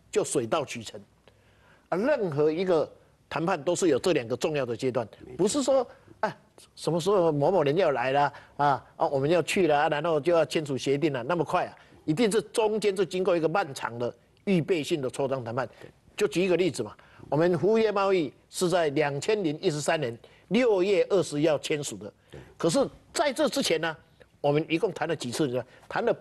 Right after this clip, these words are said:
Speaker 1: 八次的这个谈判，这个会谈，然后签署了十八项的这个议题的协议啊。所以到了六月二十一号是最后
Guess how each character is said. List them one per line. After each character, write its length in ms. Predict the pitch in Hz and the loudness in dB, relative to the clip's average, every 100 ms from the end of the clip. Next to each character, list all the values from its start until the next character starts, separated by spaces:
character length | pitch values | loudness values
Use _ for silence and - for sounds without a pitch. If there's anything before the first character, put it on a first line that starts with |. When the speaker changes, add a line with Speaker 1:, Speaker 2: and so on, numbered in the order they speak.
| - | -2
Speaker 1:
八 240 | 247 214 214 | 0 2 0
次 200 | - 185 | 0 0
的 140 | 139 - - _ | 0 -2 -20 _
这 100 | - | -2
个 80 | 156 | 0
谈 200 | - 123 | 0 -2
判， 180 | 147 - - - _ - - 135 | -2 -4 -10 -20 _ -20 -20 -2
这 120 | 170 | 0
个 100 | 143 | 2
会 140 | 180 | 2
谈， 180 | 131 107 - - - - | 0 -6 -12 -20 -20 -8
然 100 | 131 | -4
后 120 | 165 | -2
签 320 | 160 - 262 | -2 0 0
署 160 | 254 151 | 0 0
了 80 | 156 | 0
十 120 | - | 0
八 200 | 165 185 | 0 0
项 200 | 208 160 | 0 -2
的 220 | 135 127 - _ _ _ _ - | -2 -4 -8 _ _ _ _ -2
这 100 | 165 | 0
个 80 | 151 | 2
议 180 | 185 143 | 0 -2
题 220 | 110 117 _ _ _ _ _ | -4 -8 _ _ _ _ _
的 80 | 143 | -2
协 220 | - 143 | 2 2
议 160 | 156 - - | 2 0 -8
啊。 260 | - 120 - - - - _ | -4 -4 -4 -14 -20 -20 _
所 240 | _ - 226 | _ -2 0
以 140 | 202 | 0
到 240 | - 269 208 | -2 0 0
了 80 | |
六 280 | 196 277 240 | 0 2 2
月 60 | 277 | 2
二 160 | 233 | 2
十 160 | 185 160 | 0 -2
一 100 | 175 | -2
号 240 | 170 120 - | -2 -4 -10
是 220 | - - | -10 -8
最 320 | 156 - 269 170 | -4 0 2 2
后 320 | 196 151 | 2 2